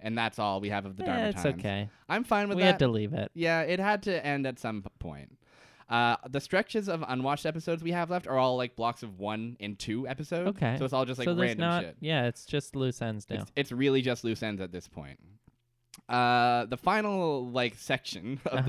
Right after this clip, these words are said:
Speaker 1: this, uh, <laughs> is, uh, basically by character,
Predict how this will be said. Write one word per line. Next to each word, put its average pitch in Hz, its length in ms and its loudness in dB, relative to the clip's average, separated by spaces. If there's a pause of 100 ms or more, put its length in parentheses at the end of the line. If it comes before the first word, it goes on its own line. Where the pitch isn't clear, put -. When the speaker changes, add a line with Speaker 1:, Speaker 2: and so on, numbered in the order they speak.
Speaker 1:
this, 101 240 -8 (180)
uh, 113 520 0 (360)
<laughs> - 360 -10
is, 123 300 2
uh, 110 640 2 (160)
basically 175 540 2
by 131 380 4
character, - 760 -6